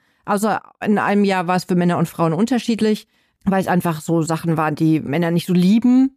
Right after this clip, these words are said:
ne, haben die auch gesagt, das war gut so. Aber es war da eine Liste neben dem Adventskalender gehangen, wer an welchem Tag dran ist. Das habe ich auch ein bisschen nach dem Dienstplan gestaltet, ne? Also wer halt da auch da ist an diesem Tag. Und da war so eine Anleitung, zum Beispiel in einem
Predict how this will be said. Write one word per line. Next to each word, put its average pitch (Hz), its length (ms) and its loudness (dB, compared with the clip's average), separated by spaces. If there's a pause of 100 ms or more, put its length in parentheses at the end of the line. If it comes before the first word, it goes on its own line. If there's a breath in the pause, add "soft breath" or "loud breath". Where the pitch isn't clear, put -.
ne, 214 220 0
haben 190 120 0
die 180 120 0
auch - 300 -6
gesagt, 190 360 -2
das 185 140 -4
war 165 100 -2
gut 202 260 0
so. 277 260 -2 (340 soft breath)
Aber 226 360 -2 (540)
es 202 200 -2
war 214 120 0
da 196 60 0
eine 185 120 0
Liste 254 380 0
neben 220 200 2
dem 214 140 0
Adventskalender 202 640 -2
gehangen, 190 300 0
wer 185 160 0
an 175 100 -4
welchem 175 240 -2
Tag 170 220 -4
dran 220 220 0
ist. 202 100 -4
Das 165 100 -2
habe 175 200 -2
ich 147 100 -2
auch 165 80 0
ein 165 80 -2
bisschen 165 220 -2
nach 165 120 0
dem 175 120 2
Dienstplan 208 480 0
gestaltet, 185 500 -2
ne? 165 200 0
Also 170 220 -6
wer 160 220 0
halt 160 160 -2
da 151 100 -2
auch 175 140 -6
da 196 140 -2
ist 190 80 -4
an 175 120 0
diesem 190 200 0
Tag. 190 180 -4
Und 180 160 -6 (380 soft breath)
da 190 120 -4
war 202 200 -2
so 208 100 -4
eine 202 140 0
Anleitung, 190 480 0
zum 190 120 -2
Beispiel 196 200 -2
in 180 40 -4
einem 196 300 -2